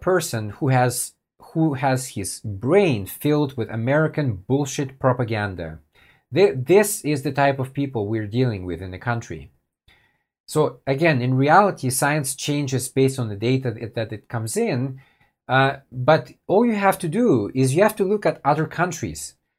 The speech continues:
Stop thinking about the U S being, like, the only country in the world, because it's not. There are things happening out there.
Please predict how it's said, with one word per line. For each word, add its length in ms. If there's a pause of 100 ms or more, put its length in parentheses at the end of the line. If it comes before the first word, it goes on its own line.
(120)
Stop 500
thinking 440
about 360
the 80
U 200
S 220
being, 300
like, 200
the 120
only 240
country 400
in 80
the 60
world, 420
because 220
it's 180
not. 420
There 160
are 80
things 300
happening 500
out 280
there. 340